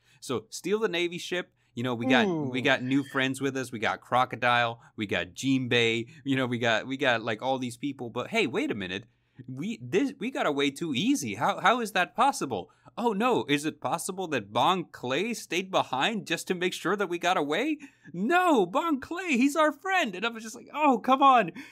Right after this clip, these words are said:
Speaker 1: And,
Speaker 2: That
Speaker 1: and
Speaker 2: was so sad.
Speaker 1: it was so sad because you know that he, he, he basically stayed behind in the Lion's Den just to make sure that his homies made it. And I'm just like, "No." A-, and it, it's just like, eh,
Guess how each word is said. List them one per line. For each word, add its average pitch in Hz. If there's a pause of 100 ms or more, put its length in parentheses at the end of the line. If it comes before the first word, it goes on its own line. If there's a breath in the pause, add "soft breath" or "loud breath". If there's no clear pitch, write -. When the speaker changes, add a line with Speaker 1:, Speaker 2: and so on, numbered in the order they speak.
(280 loud breath)
Speaker 1:
And, -
Speaker 2:
That 156
Speaker 1:
and 160
Speaker 2:
was 147
so 143
sad. 120
Speaker 1:
it 160
was 165
so 185
sad 147
because 135
you 160
know 147
that 139
he, 139
he, 180
he 185
basically 160
stayed 139
behind 117
in 113
the 110
Lion's 101
Den 101
just 110
to 123
make 104
sure 113
that 101
his 104
homies 107
made 110
it. 104
And 120
I'm 131
just 131
like, 139
"No." 220 (640 loud breath)
A-, 180
and 185
it, -
it's 180
just 202
like, 175
eh, 147